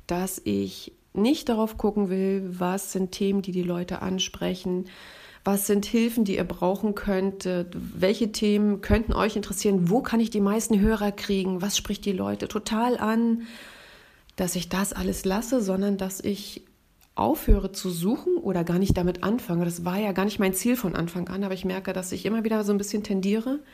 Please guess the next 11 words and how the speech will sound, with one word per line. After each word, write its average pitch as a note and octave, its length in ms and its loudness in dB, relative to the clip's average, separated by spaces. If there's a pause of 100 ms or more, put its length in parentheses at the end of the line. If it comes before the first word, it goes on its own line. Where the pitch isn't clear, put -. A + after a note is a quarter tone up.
(680)
dahin, A#3 460 0 (1040)
äh, G#3 180 2
und G3+ 260 -2
versuche G#3+ 380 2
zu - 140 -8
kontrollieren. G3 840 -2 (520)
Also, F#3 260 0
dass F#3 220 0
ich F#3+ 100 -2
mich F#3 160 0
entspanne. F3 600 -4